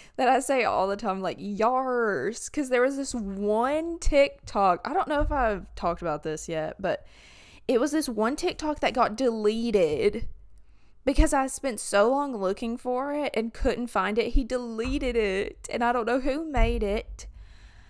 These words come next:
And it was just a guy, and he was, like, looking at, um, like, it was, like, Disney princess, princes or something. And he, it had nothing to do with the video. It wasn't even, like, the joke of the video, but he said, "Yars."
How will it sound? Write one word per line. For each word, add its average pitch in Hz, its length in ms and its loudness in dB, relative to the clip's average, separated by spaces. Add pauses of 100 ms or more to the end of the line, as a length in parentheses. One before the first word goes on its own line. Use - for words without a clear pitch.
(420)
And 233 640 -2
it 233 140 4
was 269 140 0
just 277 220 -4
a 277 60 -2
guy, 220 380 2
and 240 160 -2
he 240 120 -4
was, 214 160 -2
like, 208 180 2
looking 208 460 -2
at, 190 580 -4 (100)
um, 180 480 -4 (1500)
like, 220 220 -4
it - 160 4
was, 226 120 4
like, 226 200 0
Disney 214 420 2
princess, 202 720 2 (140)
princes 226 840 4
or 240 100 2
something. 240 600 -8 (560)
And 262 140 -4
he, 269 360 -2 (460)
it 254 180 4
had 311 180 2
nothing 285 400 -2
to 330 80 -2
do 220 180 4
with 254 140 2
the 247 80 0
video. 208 360 2
It 165 80 4
wasn't 233 260 2
even, 254 140 -6
like, 196 180 -4
the 190 160 -2
joke 180 320 0
of 226 100 -6
the 208 100 -2
video, 220 540 0
but 226 180 -2
he 247 140 -4
said, 220 220 0
"Yars." 226 1500 -2